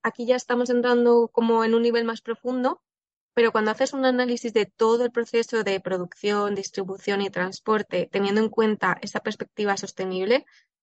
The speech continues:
ahorras muchísimos costes. Y también en la toma de decisiones de proveedores, productos, materiales, recursos, mm,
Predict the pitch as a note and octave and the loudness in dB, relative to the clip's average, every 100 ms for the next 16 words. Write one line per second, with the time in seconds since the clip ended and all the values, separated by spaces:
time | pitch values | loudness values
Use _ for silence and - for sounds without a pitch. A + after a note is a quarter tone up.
0 | _ G3 G3 A3+ A#3 G#3+ A3+ B3 A3+ - | _ 0 2 2 0 0 -2 -2 -2 -4
1 | G#3 G#3 - F3 - - A3 G#3 G#3 A#3+ | -6 -4 0 0 0 -4 0 2 4 4
2 | A#3+ A#3+ A3+ A#3 A#3+ A3+ G#3+ - A3+ A#3+ | 4 2 4 4 2 0 -2 0 2 2
3 | B3+ A3 G3+ - _ _ _ _ A3+ A3 | 0 -2 -2 -8 _ _ _ _ 0 2
4 | G3+ G3+ G3+ G3 G3+ - G#3+ G3 F#3+ _ | 2 0 0 0 -2 -4 -4 -2 -6 _
5 | G3+ G3 F#3+ G#3 G3 G3 F#3+ F#3 F#3 F#3 | -2 -2 -2 -2 -2 -2 0 2 2 0
6 | F#3+ G#3+ G#3+ G3 F#3+ - G3+ G3 - - | -2 -4 -4 -8 -8 -6 -4 -4 -8 -20
7 | - _ _ _ _ - A#3 G#3+ G#3 G3+ | -20 _ _ _ _ -4 -2 -2 -6 -10